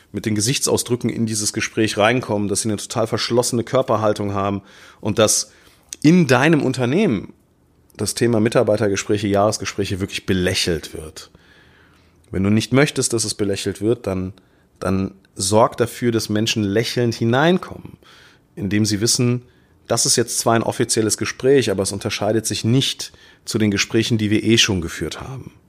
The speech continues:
Zeig dem Menschen, wie wichtig er in deiner Umgebung ist und vermeide nach Möglichkeit, dass der Mensch das Gefühl hat, dass all das, was er tut, in einem Selbstverständnis geschieht. Also es ist selbstverständlich, dass er sich, Entschuldigung,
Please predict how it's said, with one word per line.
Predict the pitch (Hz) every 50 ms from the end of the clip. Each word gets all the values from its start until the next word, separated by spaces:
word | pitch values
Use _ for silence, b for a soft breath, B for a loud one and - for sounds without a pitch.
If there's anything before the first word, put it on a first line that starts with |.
| b b b b b b b b b b b b b b b b -
Zeig | - 120 120 -
dem | - 107
Menschen, | 101 101 101 98 - 104 98 95 95 95 - -
wie | 98 98 85
wichtig | 107 113 - - 110 90 - -
er | - 92 90 82 80 78 -
in | 87 87
deiner | 80 82 85 85 85 82
Umgebung | 87 87 82 90 85 87 87 90
ist | 120 165 - - - - b b b b b b b b b b b b b b b b
und | - 117 -
vermeide | - - 135 123 127 139 156 180 202 196 156 127
nach | 117 107 95 87
Möglichkeit, | 107 101 98 - - 101 - - - 98 95 104 131 151 - - - -
dass | 104 104 - -
der | - 104 101
Mensch | 101 98 95 98 110 120 127 - - -
das | - - 104 -
Gefühl | - 110 - - - 117 110 110
hat, | 104 104 -
dass | 104 - -
all | - 107 107 107
das, | 107 - -
was | 104 - -
er | 98 -
tut, | - - 110 110
in | 104 95
einem | 98 101 95
Selbstverständnis | 101 101 - - - - - 104 92 - - - 85 80 78 - - 78 80 85 - - - - - b b b b b b b b b b b b b b b b - - _ _ - -
geschieht. | - - - - - 76 73 - - - - - - -
Also | - 90 87
es | 87 - 101
ist | -
selbstverständlich, | - 85 - - 90 85 - 104 104 98 - 76 -
dass | - 82 - -
er | 80
sich, | 80 - 87 -
Entschuldigung, | - - - 85 80 78 73 73 -